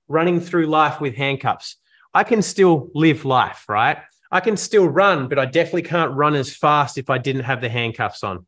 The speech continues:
yeah? I can still play guitar, but I definitely wouldn't be able to play guitar if I, as well as if I had the handcuffs off.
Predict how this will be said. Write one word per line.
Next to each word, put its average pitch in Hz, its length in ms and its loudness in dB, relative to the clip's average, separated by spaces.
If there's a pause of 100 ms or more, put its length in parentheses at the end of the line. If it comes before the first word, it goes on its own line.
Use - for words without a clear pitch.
yeah? 117 340 -4 (380)
I 175 100 2
can 165 140 -2
still 165 260 -2
play 165 260 -2
guitar, 151 680 0 (440)
but 156 100 2
I 143 100 2
definitely 156 440 0
wouldn't 151 160 0
be 147 80 2
able 143 140 0
to - 80 -18
play 143 180 -2
guitar 135 640 0
if 131 160 -12
I, 127 300 2
as 117 160 -6
well 127 220 0
as 120 120 -4
if 120 120 -8
I 120 100 -4
had 120 160 -4
the 117 60 -6
handcuffs 117 380 -6
off. 117 120 -6